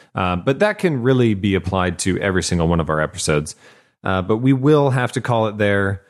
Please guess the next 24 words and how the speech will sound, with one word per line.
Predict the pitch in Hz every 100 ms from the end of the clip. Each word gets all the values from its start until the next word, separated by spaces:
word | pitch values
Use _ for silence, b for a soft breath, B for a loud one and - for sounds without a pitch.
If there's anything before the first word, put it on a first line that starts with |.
| b b
I | - 92 90 90 92
greatly | 101 120 147 120 101
appreciate | 90 - 92 - 90 85 82 -
both | 104 95 90
of | 90
you | 90 87 85 80
gentlemen, | - 98 90 87 82 78 76 _
lovely, | 95 98 92 87
fine | 80 98 90
gentlemen | 85 87 85 82 78
with, | 87 82 - -
um, | 85 80 78 76 76 - _ _ _
varying | 98 95 90
stages | - 95 80 80
of | 82
facial | - 87 92
hair, | 85 85
but | 85 98
great | 123 123
voices | 113 98 - 90
behind | 85 82 90 85
them | 82
regardless. | 80 87 87 82 76 - b b b
Uh, | 101 98